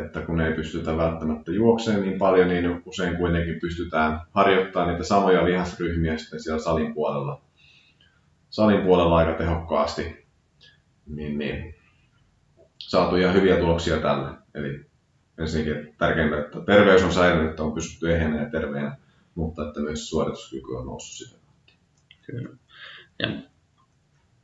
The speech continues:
Speaker 2: korjaa, jos on väärässä, niin nämä kellä, asiakkaat, kellä tätä nivelrikko-ongelmaa löytyy, niin on kuitenkin sellaisia, jotka harrastaa, niinku, triathlonia.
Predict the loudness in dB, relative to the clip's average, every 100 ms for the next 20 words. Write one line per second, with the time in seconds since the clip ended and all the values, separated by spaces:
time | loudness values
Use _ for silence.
0 | _ -16 -12 -12 -14 _ _ 6 8 8
1 | 6 4 2 8 8 8 2 -2 -2 2
2 | 2 2 -2 -12 -20 _ 0 0 -2 -6
3 | -12 -14 _ -8 -8 -12 -20 -4 0 2
4 | 0 0 -2 -2 -2 -2 -2 -4 -6 -4
5 | -2 2 0 -2 -10 _ -20 -20 _ _
6 | -14 -10 -4 -2 -4 -2 0 0 0 2
7 | 2 2 0 -2 -6 -6 -6 -6 -6 -4
8 | -2 0 0 0 -2 -2 -4 -8 -8 -10
9 | -6 -6 -6 -8 -6 -6 -6 -4 -2 -4
10 | -6 -8 -10